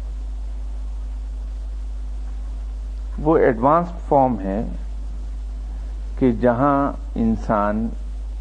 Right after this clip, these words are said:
दिल से ये समझने लगता है कि मेरा पालनहार और मेरा वाली व वारिस सिर्फ रब है,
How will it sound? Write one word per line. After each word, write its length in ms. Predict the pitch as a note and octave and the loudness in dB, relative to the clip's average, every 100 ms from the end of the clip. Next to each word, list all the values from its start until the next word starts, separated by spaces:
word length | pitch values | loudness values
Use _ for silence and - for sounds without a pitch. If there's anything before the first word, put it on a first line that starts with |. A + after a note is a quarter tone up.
| - - - - - - - - - - - - - | -6 -6 -6 -6 -6 -6 -6 -4 -4 -4 -6 -6 -4
दिल 360 | G#2+ G#2 E3+ D#3 | -4 6 6 6
से 300 | - E2+ - - - - - - - - - | 0 -4 -4 -6 -6 -6 -6 -6 -6 -6 -2
ये 220 | A#2+ C#3+ | 6 6
समझने 440 | C#3+ C3 C3 B2+ B2 | 6 6 6 6 6
लगता 340 | G#2+ - - A2 | 4 2 2 4
है 220 | G#2+ A#2 | 6 4
कि 480 | - - G2 F#2 F2 - - - - - - - - - - - - | 2 -2 -2 -2 -2 -6 -6 -6 -6 -6 -6 -6 -6 -6 -6 -6 -2
मेरा 600 | A2+ A2 B2 A#2+ G#2+ - - - | 2 6 8 8 6 2 -4 4
पालनहार 760 | G#2+ A#2 A#2 G#2 A2 A2+ A2+ | 6 6 4 4 4 6 6
और 200 | G#2 G2 | 4 2
मेरा 340 | G2 G#2 G#2 G2+ | 4 4 6 6
वाली 380 | G2 G2 G#2+ | 6 4 4
व 80 | G#2+ | 4
वारिस 420 | F#2+ G2 G2+ F#2+ | 6 6 6 2
सिर्फ 520 | F2+ - - F#2+ - G2+ | -2 -4 0 0 0 0
रब 160 | F#2+ | 0
है, 240 | - - | 0 -6